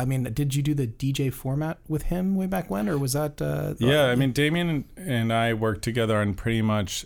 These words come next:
Speaker 2: everything for my whole career. Like, over, you know, we started in two thousand one or two thousand two. We met, I had,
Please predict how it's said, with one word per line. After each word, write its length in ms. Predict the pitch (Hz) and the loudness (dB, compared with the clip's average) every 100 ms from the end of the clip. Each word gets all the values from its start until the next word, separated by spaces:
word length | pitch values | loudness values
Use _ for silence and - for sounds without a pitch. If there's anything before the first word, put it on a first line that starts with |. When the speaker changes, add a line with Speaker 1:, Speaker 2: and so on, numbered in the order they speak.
| - | -4
Speaker 2:
everything 840 | 104 107 101 104 101 101 92 87 - | 0 0 -2 -2 0 0 0 -2 -8
for 220 | - 107 | -10 -4
my 200 | 98 95 | 0 0
whole 220 | 87 101 | 0 0
career. 460 | 95 - 101 104 95 | -2 -4 0 0 0
Like, 220 | 92 92 | -2 -2
over, 180 | 98 98 | -2 -4
you 180 | - 104 | -2 -2
know, 160 | 98 | 0
we 200 | 90 104 | 0 0
started 420 | 107 - 120 110 107 | 0 0 0 0 0
in 180 | 101 | 0
two 200 | 98 120 | -2 -2
thousand 440 | 110 107 104 98 101 | 0 2 2 0 0
one 460 | 107 107 101 95 - - - - - - - | 0 0 0 -2 -4 -16 -20 -20 -20 -16 -4
or 180 | 95 92 | -2 -2
two 180 | 113 | -2
thousand 380 | 107 104 95 95 | 0 0 0 -2
two. 240 | - 110 101 | 0 0 2
We 140 | 98 | 2
met, 360 | 101 104 98 - _ - | 2 2 0 -6 _ -2
I 140 | 101 | 0
had, 280 | 101 101 | 0 -2